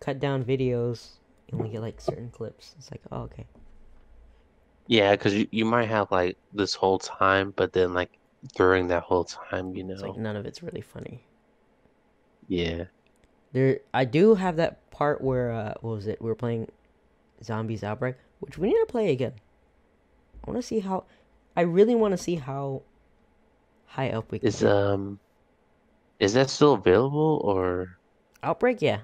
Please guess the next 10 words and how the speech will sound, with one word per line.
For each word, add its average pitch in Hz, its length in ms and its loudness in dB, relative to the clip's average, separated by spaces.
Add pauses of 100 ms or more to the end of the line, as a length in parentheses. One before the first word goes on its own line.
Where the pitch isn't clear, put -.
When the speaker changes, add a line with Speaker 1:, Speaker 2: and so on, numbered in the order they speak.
(100)
Speaker 1:
Outbreak 226 360 2
is 208 100 0
still 185 200 -4
available. 170 460 -2
It's 135 140 -4
just 143 380 -8
the, 117 340 -8 (1700)
the, 123 220 -6
um, 113 520 -6 (520)
zombies 135 600 0